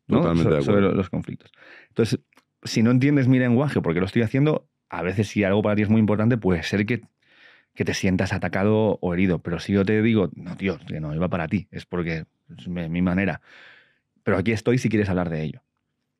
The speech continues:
Speaker 1: Y generalmente no sucede esa conversación.
Speaker 2: No.
Speaker 1: Generalmente es en plan de, "No quiero hablar contigo para entender por qué tú estabas haciendo esto.
Speaker 2: No.
Speaker 1: Yo quiero que tú representes la figura que yo he creado en mi mente de quién tú eres por lo que has dicho".
Speaker 2: Totalmente. Eso es lo único que le reconforta.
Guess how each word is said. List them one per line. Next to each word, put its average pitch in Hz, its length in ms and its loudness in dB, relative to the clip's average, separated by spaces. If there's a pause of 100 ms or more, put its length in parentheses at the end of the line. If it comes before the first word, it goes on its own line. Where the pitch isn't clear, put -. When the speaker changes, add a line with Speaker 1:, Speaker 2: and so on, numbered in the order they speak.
(260)
Speaker 1:
Y 120 100 0
generalmente 131 420 2
no 143 80 4
sucede 120 260 2
esa 113 140 0
conversación. 98 580 0
Speaker 2:
No. 76 320 -4
Speaker 1:
Generalmente 101 420 2
es 107 60 -4
en 113 100 2
plan 101 140 0
de, 95 240 2
"No 110 240 2
quiero 127 220 2
hablar 120 180 2
contigo 107 320 2
para 101 140 0
entender 101 320 2
por 95 160 -2
qué 98 80 0
tú 98 80 2
estabas 95 240 -2
haciendo 92 360 0
esto. 139 440 -2 (300)
Speaker 2:
No. 76 280 -6
Speaker 1:
Yo 104 180 2
quiero 113 560 2
que 95 140 -2
tú 113 240 2
representes 110 960 0
la 95 240 0
figura 107 460 2
que 104 120 0
yo 98 100 4
he 95 40 0
creado 90 260 2
en 85 60 0
mi 87 100 0
mente 110 220 2
de 107 100 2
quién 98 220 2
tú 104 140 4
eres 107 160 0
por 92 120 -2
lo 85 100 -2
que 82 100 -6
has 85 80 -10
dicho". - 260 -14
Speaker 2:
Totalmente. - 440 -6
Eso 127 120 0
es 127 80 4
lo 110 120 6
único 113 320 4
que 87 60 2
le 80 140 2
reconforta. 73 560 -8